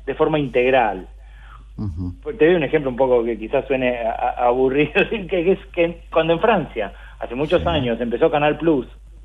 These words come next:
Speaker 1: eh,
Speaker 2: Sí.
Speaker 1: la plataforma que tenía era premium para ver películas, hace muchos años de esto, ¿no?
Speaker 2: Sí,
Speaker 1: Eh,
Speaker 2: sí.
Speaker 1: no, los viernes a la noche no daban películas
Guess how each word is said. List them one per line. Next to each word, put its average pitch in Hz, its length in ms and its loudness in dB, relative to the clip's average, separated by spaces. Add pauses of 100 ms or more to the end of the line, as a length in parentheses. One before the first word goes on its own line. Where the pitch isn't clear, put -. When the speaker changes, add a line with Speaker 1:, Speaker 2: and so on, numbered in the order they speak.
(800)
Speaker 1:
eh, 113 220 -2
Speaker 2:
Sí. 64 60 -6
Speaker 1:
la 113 80 -4
plataforma 120 460 0
que 117 100 2
tenía 135 200 2
era 123 240 4
premium 139 360 2
para 117 180 0
ver 127 160 4
películas, 117 560 -4
hace 117 100 -10
muchos 147 280 -8
años 101 260 -8
de - 60 -16
esto, - 200 -20
¿no? 156 140 -4 (600)
Speaker 2:
Sí, 160 100 -12
Speaker 1:
Eh, 143 460 4 (680)
Speaker 2:
sí. 160 80 -20
Speaker 1:
no, 185 220 0
los 165 180 4
viernes 220 360 4
a 196 40 2
la 175 100 0
noche 196 260 -2
no 170 100 4
daban 170 360 4
películas 175 640 0